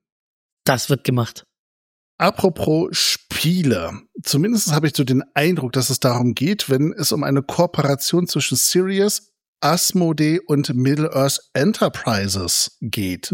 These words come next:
Speaker 1: Ja. Da ist noch nicht so viel bekannt, aber so,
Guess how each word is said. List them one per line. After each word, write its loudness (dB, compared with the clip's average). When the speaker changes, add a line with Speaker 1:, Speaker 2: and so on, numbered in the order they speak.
Speaker 1:
Ja. 0
Da 2
ist -2
noch 2
nicht 0
so 2
viel -2
bekannt, -2
aber 2
so, 0